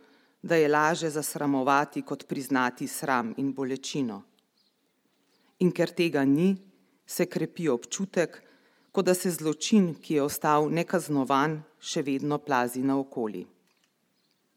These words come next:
Dokler Slovenija s strani najvišje politike, to je Državnega zbora, ne bo obsodila nasilja komunističnega režima,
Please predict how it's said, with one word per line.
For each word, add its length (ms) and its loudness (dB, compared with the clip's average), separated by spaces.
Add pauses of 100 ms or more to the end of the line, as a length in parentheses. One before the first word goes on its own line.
(2250)
Dokler 380 4
Slovenija 840 2 (320)
s 160 -8
strani 600 -2
najvišje 720 0
politike, 720 -8 (460)
to 140 0
je 420 4
Državnega 760 2
zbora, 460 2 (640)
ne 140 2
bo 200 6
obsodila 640 -2
nasilja 500 -2
komunističnega 920 -4
režima, 540 -2